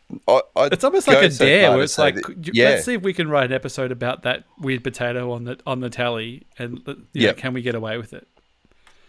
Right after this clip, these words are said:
Speaker 1: Yep, it was like they, this one was definitely done on a Friday eve-, a, a Friday
Speaker 2: <laughs>
Speaker 1: afternoon. This
Speaker 2: After a long lunch.
Speaker 1: <laughs> Yeah, yeah, yep, yep.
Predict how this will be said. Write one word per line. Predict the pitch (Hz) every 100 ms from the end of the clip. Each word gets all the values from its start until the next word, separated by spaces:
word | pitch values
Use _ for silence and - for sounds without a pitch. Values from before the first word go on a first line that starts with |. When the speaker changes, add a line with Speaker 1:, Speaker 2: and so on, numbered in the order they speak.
| _ _ - _
Speaker 1:
Yep, | 110 95 - -
it |
was | 101 -
like | 104 95
they, | 90 85
this | 80 117 -
one | 110 92
was | 87
definitely | - 101 87 110 87 87
done | 80 85 82
on | 82
a |
Friday | 80 - 78 78 78 76 80 80
eve-, | 80 - -
a, | 95 90 -
a |
Friday | - 104 87 82
Speaker 2:
<laughs> | 80
Speaker 1:
afternoon. | - 92 85 85 85
This | 90 107 - -
Speaker 2:
After | 123 135 -
a |
long | 120 131 127
lunch. | 127 123 123 -
Speaker 1:
<laughs> |
Yeah, | 104 95 90 - _
yeah, | 107 107 101 101 95 104 - _ _ _ _ _
yep, | 95 87 - _ _ _ _ _
yep. | - 80